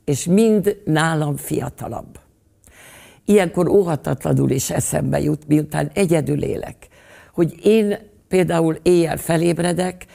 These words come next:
arra, hogy rosszul vagyok. Pécset van olyan baráti köröm, hogy tudok telefonálni, közelben van olyan barátnőm, aki jön. Pesten például én nem tudnék kinek szólni.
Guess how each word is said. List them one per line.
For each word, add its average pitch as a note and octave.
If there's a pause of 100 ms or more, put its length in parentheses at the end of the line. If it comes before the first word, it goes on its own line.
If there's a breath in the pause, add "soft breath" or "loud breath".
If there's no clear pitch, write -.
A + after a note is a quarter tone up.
(380 soft breath)
arra, D#3+
hogy D3 (280)
rosszul D#3
vagyok. - (540 loud breath)
Pécset F#3
van D#3+
olyan D3
baráti D3+
köröm, D3
hogy C#3+
tudok D3
telefonálni, C#3+ (380)
közelben C#3
van C#3
olyan C#3+
barátnőm, C3
aki -
jön. - (440 loud breath)
Pesten D#3+
például E3+ (460 soft breath)
én D3+
nem G#3
tudnék D3
kinek E3+
szólni. -